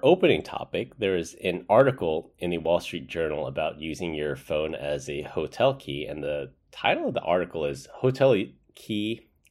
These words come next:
on Your iPhone is Great Until It Isn't." And I actually experienced this myself. So the last two trips I took, so we, we all, uh, went to Black Hat,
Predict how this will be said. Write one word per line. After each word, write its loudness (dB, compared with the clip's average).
on -4
Your -2
iPhone -4
is -10
Great -2
Until 2
It -10
Isn't." -6
And -6
I 0
actually -2
experienced -2
this -6
myself. -2
So -8
the -2
last 2
two -10
trips -4
I 2
took, -4
so -2
we, -2
we -2
all, 2
uh, -6
went -2
to -4
Black -6
Hat, 0